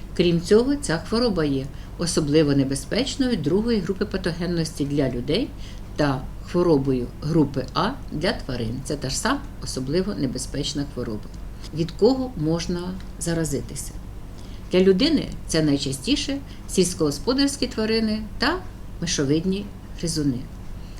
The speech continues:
А от для сільськогосподарських тварин це знову ж таки можуть бути і мишовидні гризуни, тобто миші і щурі, це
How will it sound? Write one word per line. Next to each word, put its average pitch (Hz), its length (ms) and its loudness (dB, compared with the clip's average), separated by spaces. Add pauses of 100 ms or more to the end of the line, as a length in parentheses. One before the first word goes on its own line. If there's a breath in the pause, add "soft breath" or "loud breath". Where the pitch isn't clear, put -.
(200 loud breath)
А 165 140 4
от 160 140 6
для 165 160 2
сільськогосподарських 269 1000 0 (580 loud breath)
тварин 214 340 4 (220)
це 285 160 2
знову 190 300 2
ж - 120 -4
таки 165 200 0
можуть 156 320 2
бути 151 400 -2 (500)
і 156 240 4 (800)
мишовидні 151 680 2
гризуни, 135 460 0 (140)
тобто 240 260 0
миші 233 580 2 (300)
і 208 280 2
щурі, 202 520 2 (420 loud breath)
це 156 360 4